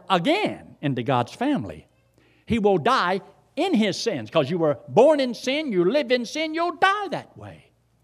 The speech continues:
But if you trust Christ as your Savior, you're in Him. And in Him, you'll never die.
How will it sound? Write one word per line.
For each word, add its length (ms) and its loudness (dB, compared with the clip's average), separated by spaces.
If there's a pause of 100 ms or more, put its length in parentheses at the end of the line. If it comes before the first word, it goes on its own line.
(440)
But 140 -2
if 120 -6
you 80 -4
trust 360 -6
Christ 420 -4
as 140 -10
your 100 -6
Savior, 540 -6 (680)
you're 160 -2
in 260 -8
Him. 420 -6 (720)
And 160 -2
in 140 -2
Him, 460 0 (360)
you'll 220 -4
never 280 4
die. 340 -6